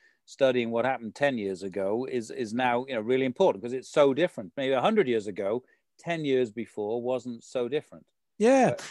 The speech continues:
Speaker 2: that, that's true. But it's also the case that, you know, uh, older periods of history, they kind of move forward as well as kind of new ideas and approaches come into vogue.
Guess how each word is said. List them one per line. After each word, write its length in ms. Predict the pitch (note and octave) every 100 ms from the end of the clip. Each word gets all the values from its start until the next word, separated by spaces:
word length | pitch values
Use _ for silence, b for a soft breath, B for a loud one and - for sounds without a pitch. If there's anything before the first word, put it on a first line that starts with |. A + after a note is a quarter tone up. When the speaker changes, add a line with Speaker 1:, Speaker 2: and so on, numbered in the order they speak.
| B
Speaker 2:
that, 140 | A3
that's 200 | A3 B3
true. 300 | - A#3 B3
But 140 | E3 D#3
it's 220 | G#3 G3+
also 480 | C4 C4 A3+ D#3 C#3
the 80 | C#3
case 340 | D3 C#3 -
that, 160 | D#3+ C#3+
you 100 | E3+
know, 200 | D3+ C#3+
uh, 260 | D3+ D3+ C#3+
older 260 | D#3+ G#3+ D#3
periods 360 | - C3 B2
of 80 | -
history, 400 | C3+ - - C#3+
they 240 | D#3 F3+ G3
kind 220 | - F3
of 100 | E3
move 200 | F3 F3
forward 340 | - F3 E3+
as 100 | E3+
well 420 | D#3+ G3 A#2+ - B B B -
as 300 | C3+ C#3 C3+
kind 280 | - C#3+
of 180 | C#3 B2+
new 500 | D3 D#3 D#3 D3+ C#3+
ideas 800 | - C#3+ C3+ C#3+ C#3+ C#3 C3+ C3 -
and 260 | C3+ C3 C3+
approaches 720 | C3 C#3+ C3+ E3 - C3 B2
come 200 | - C3+
into 220 | C3 B2+
vogue. 340 | C#3 D3+ G#2+